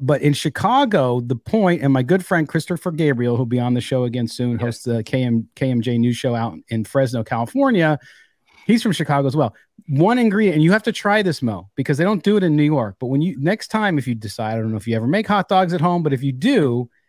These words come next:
Speaker 1: celery salt.
Speaker 2: Yeah, I've,
Speaker 1: Celery
Speaker 2: I've used, I've used celery salt.
Speaker 1: Okay, so you know. So
Speaker 2: Mm-hmm.
Speaker 1: celery salt on a hot dog is great. And in Chicago, they have the funky green relish, which is really bright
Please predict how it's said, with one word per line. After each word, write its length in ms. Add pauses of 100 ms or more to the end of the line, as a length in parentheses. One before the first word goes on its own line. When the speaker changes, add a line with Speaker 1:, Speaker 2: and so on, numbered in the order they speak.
(400)
Speaker 1:
celery 460
salt. 380 (1900)
Speaker 2:
Yeah, 80
I've, 60
Speaker 1:
Celery 200
Speaker 2:
I've 180
used, 240 (120)
I've 140
used 160
celery 240
salt. 340
Speaker 1:
Okay, 220
so 140
you 140
know. 220 (260)
So 140
Speaker 2:
Mm-hmm. 100
Speaker 1:
celery 280
salt 220
on 100
a 60
hot 240
dog 240
is 100
great. 280
And 140
in 80
Chicago, 840
they 240
have 120
the 80
funky 440
green 340
relish, 400
which 140
is 100
really 300
bright 600